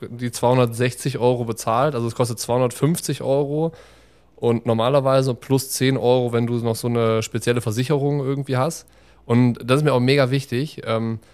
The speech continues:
ich, ich möchte mich bei sowas immer selber anmelden und selber die Gebühr bezahlen, weil gerade in so einem Interview hätte ich dann immer so ein bisschen das Ding, okay, die haben mich jetzt hier eingeladen und das ist ja hier alles bezahlt, aber ich hab,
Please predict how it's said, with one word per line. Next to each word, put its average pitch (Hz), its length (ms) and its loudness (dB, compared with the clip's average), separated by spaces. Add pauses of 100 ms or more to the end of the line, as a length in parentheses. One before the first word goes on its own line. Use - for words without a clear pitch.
(360)
ich, 110 220 -2 (140)
ich 117 120 0
möchte 139 320 4
mich 131 140 0
bei 117 100 0
sowas 120 280 0
immer 139 260 2
selber 123 360 0
anmelden 127 480 0
und 113 160 -4
selber 123 280 0
die 117 120 -4
Gebühr 123 360 0
bezahlen, 117 680 -4 (480)
weil 113 540 2
gerade 127 360 0
in 123 100 -2
so 120 80 -2
einem 117 240 0
Interview 131 920 -2
hätte 131 160 -2
ich 127 60 -2
dann 117 140 -2
immer 143 260 2
so 131 80 0
ein 123 60 0
bisschen 135 280 0
das 123 160 0
Ding, 131 240 0
okay, 120 240 0
die 120 140 2
haben 120 100 2
mich 117 80 0
jetzt 113 140 -6
hier 101 120 -4
eingeladen 127 840 0
und 110 380 -2
das 107 160 -6
ist 113 120 -8
ja 113 80 -4
hier 107 140 -4
alles 104 160 -8
bezahlt, 123 540 0
aber 110 180 0
ich 110 100 -4
hab, 110 180 -2